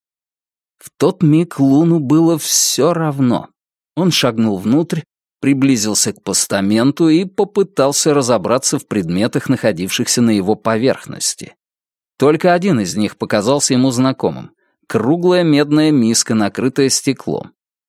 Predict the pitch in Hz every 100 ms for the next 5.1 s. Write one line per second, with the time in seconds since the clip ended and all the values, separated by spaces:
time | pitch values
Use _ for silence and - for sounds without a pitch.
0 | _ _ _ 92 101 113 92 107 120 151
1 | 160 151 117 139 147 139 113 139 147 -
2 | 139 - - 165 156 143 127 139 - -
3 | 143 - 131 139 160 - - 127 - 110
4 | 107 110 101 120 107 107 107 127 - -